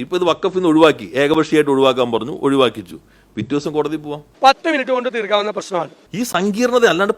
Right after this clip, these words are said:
Speaker 1: പത്ത് മിനിറ്റ് എന്നൊക്കെ പറഞ്ഞ് നിങ്ങളപ്പോ എല്ലാം പഠിച്ചിട്ടുള്ള ആളാണല്ലോ എന്ന് കരുതി നിങ്ങളൊന്നും ചോദിക്കാതെ വിനീത വിധേയത്വത്തോടു കൂടി അത് തന്നെ പലതവണ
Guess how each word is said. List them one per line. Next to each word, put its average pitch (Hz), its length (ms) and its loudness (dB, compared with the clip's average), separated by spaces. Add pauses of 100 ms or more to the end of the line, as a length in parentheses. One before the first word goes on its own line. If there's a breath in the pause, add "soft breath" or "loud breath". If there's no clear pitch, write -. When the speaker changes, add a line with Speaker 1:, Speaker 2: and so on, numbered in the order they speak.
Speaker 1:
പത്ത് - 320 -8
മിനിറ്റ് 220 240 -6
എന്നൊക്കെ 202 280 -6
പറഞ്ഞ് 180 240 -4
നിങ്ങളപ്പോ 170 460 -4
എല്ലാം 156 280 -4
പഠിച്ചിട്ടുള്ള 143 520 -8
ആളാണല്ലോ 135 360 -2
എന്ന് 131 140 -8
കരുതി 120 300 -4
നിങ്ങളൊന്നും 131 400 -8
ചോദിക്കാതെ 117 520 -2 (260 loud breath)
വിനീത 131 340 -2 (260)
വിധേയത്വത്തോടു 117 720 -4
കൂടി 110 220 -2
അത് 117 100 -6 (140)
തന്നെ 113 220 -6 (300 loud breath)
പലതവണ 120 380 -2